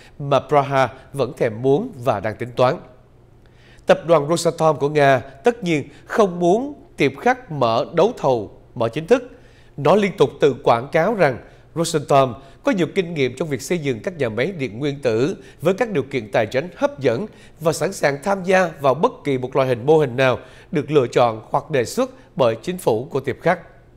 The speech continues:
Thế cho nên trên thực tế, các nhà ngoại giao của nước ngoài ở Praha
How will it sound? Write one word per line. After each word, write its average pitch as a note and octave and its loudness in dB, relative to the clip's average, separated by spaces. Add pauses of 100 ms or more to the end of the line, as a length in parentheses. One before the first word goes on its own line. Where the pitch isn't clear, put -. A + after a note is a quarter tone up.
(440)
Thế G#3+ 2
cho F#3 -2
nên D#3 2
trên D3 -4
thực - -4
tế, E3+ 2 (460)
các A#3+ 0
nhà F3 0
ngoại B2+ 0
giao D3 4
của C#3+ 0
nước A3 -2
ngoài B2+ 2
ở C3 -2
Praha C3 0